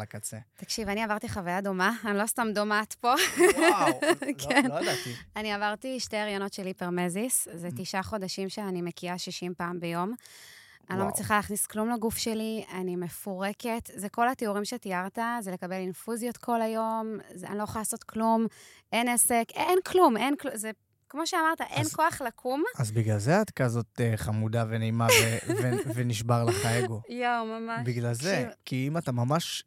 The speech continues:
Speaker 1: קרוב ללמות, לא למאית שנייה שנדרסת. אתה חווה את החוויה הזאת של "פאק, אני מת", לאורך זמן.
Speaker 2: זה
Speaker 1: זה מש-,
Speaker 2: מטורף.
Speaker 1: משנה פה משהו
Speaker 2: <laughs>
Speaker 1: שאין
Speaker 2: יואו,
Speaker 1: מזה
Speaker 2: מלא.
Speaker 1: צעד אחורה.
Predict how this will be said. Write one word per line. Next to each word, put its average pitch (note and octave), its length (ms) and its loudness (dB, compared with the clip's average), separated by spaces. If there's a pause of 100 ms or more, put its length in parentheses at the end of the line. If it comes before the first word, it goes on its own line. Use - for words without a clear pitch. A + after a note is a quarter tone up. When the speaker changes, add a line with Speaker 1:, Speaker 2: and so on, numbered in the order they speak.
Speaker 1:
קרוב C#3 400 4
ללמות, C3+ 680 2
לא C#3 140 2
למאית F#3+ 280 0
שנייה C#3 260 2
שנדרסת. A#2+ 540 2 (720)
אתה - 140 -10
חווה C3 1000 2 (220)
את - 180 -8
החוויה A2+ 680 0
הזאת D3 220 0
של A#2 220 -6
"פאק, - 500 -4
אני G#2+ 160 -10
מת", B2 500 0 (640)
לאורך A#2+ 520 -4
זמן. C3 460 2 (680)
Speaker 2:
זה B2 120 -4
Speaker 1:
זה A2 120 0
מש-, A2+ 240 0
Speaker 2:
מטורף. F#3 220 -2
Speaker 1:
משנה A#2 560 0
פה - 180 0 (100)
משהו F3 340 4 (160)
Speaker 2:
<laughs> B3+ 120 -2
Speaker 1:
שאין C#3 280 -2
Speaker 2:
יואו, F3+ 80 2
Speaker 1:
מזה F3 120 2
Speaker 2:
מלא. G3+ 120 2
Speaker 1:
צעד F3+ 240 8
אחורה. D3+ 400 8